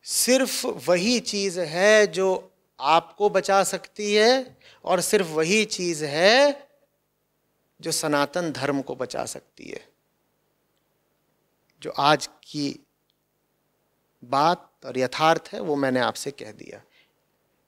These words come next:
इंसान भी आज बहुत खतरे में है और सनातन धर्म भी बहुत खतरे में है, और दोनों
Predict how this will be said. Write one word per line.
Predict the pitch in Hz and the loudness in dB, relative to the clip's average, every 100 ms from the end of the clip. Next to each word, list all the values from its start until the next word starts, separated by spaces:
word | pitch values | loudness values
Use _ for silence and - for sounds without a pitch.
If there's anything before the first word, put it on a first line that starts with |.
| - | -10
इंसान | 147 147 165 170 202 | -4 0 6 6 6
भी | 196 214 | 6 6
आज | 202 196 | 6 2
बहुत | 165 208 - | 2 2 2
खतरे | 196 - 208 | -2 2 2
में | 214 | 4
है | 202 247 277 - _ _ _ _ - | 4 4 4 -2 _ _ _ _ -12
और | 156 | -4
सनातन | 160 165 156 180 160 | 2 4 4 2 0
धर्म | 139 156 170 | 2 2 2
भी | 185 | 0
बहुत | 151 175 | 0 -4
खतरे | - 170 175 190 | -4 -6 -4 -2
में | 196 | -2
है, | 202 240 | -2 0
और | - 165 | 0 0
दोनों | 160 175 196 240 285 | 0 2 6 8 8